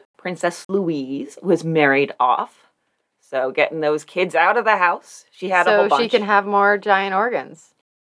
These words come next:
Speaker 1: Well, I do believe, uh, Prince Albert had passed by then. But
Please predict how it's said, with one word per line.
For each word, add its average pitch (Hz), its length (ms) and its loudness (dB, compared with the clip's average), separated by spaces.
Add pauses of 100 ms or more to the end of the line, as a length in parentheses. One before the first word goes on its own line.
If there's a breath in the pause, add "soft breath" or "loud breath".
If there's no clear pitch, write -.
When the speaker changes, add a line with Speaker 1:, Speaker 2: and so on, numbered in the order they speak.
(120)
Speaker 1:
Well, 202 520 2
I 190 200 2 (280)
do 240 120 0
believe, 180 580 4
uh, 143 340 2
Prince 175 280 -10
Albert 143 460 0 (100)
had 127 300 -8 (160)
passed - 500 -4 (280)
by 160 140 4
then. 190 260 -2 (640)
But 151 420 0